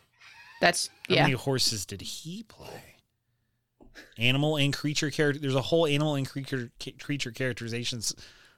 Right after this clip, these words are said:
Speaker 2: uh, subsection in his wiki. Dora the Explorer, the Wild Thornberrys.
Speaker 1: <gasps>
Speaker 2: He was, he was Boo Boo Chicken on Mickey Mouse Clubhouse, whatever that is.
Speaker 1: <laughs> Okay.
Speaker 2: But he was Boo Boo Chicken,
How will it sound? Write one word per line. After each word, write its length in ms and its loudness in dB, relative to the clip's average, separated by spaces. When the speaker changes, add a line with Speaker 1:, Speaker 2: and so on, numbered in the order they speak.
Speaker 2:
uh, 160 -2
subsection 600 2
in 60 -10
his 120 -8
wiki. 300 -2
Dora 240 0
the 100 -4
Explorer, 460 -2
the 100 -2
Wild 280 -2
Thornberrys. 800 -6
Speaker 1:
<gasps> 240 2
Speaker 2:
He 120 0
was, 220 4
he 160 2
was 160 6
Boo 220 4
Boo 160 8
Chicken 380 8
on 160 4
Mickey 220 4
Mouse 240 8
Clubhouse, 680 2
whatever 380 8
that 180 8
is. 260 -4
Speaker 1:
<laughs> 120 -10
Okay. 300 8
Speaker 2:
But 80 8
he 60 8
was 120 4
Boo 200 8
Boo 140 6
Chicken, 440 2